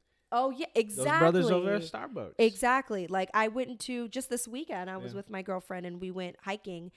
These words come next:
Speaker 1: and then we went to this convenience store to use the bathroom, and, uh, and we're both black, and we
Speaker 2: Yeah.
Speaker 1: walk into the store, and, uh, I saw the woman behind the counter kind of peek her head
Speaker 2: Uh-huh.
Speaker 1: up.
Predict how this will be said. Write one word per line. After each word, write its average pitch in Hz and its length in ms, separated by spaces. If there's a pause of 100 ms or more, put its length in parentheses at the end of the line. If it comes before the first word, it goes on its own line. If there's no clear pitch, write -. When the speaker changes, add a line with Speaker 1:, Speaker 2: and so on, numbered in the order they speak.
(240)
Speaker 1:
and 196 140
then 196 60
we 196 100
went 190 160
to 202 80
this 180 140
convenience 190 420
store 185 220
to - 120
use 180 120
the 165 80
bathroom, 180 600 (320)
and, 180 520
uh, 175 320 (100)
and 185 100
we're 208 80
both 226 260
black, 196 360
and 185 140
we 190 60
Speaker 2:
Yeah. 180 40
Speaker 1:
walk 185 180
into 196 140
the 180 100
store, 175 420 (280)
and, 190 480
uh, 180 320
I 208 60
saw 240 180
the 254 100
woman 311 240
behind 226 220
the 233 60
counter 269 320
kind 220 180
of 202 80 (400)
peek - 160
her 247 120
head 302 200
Speaker 2:
Uh-huh. 95 300
Speaker 1:
up. 92 60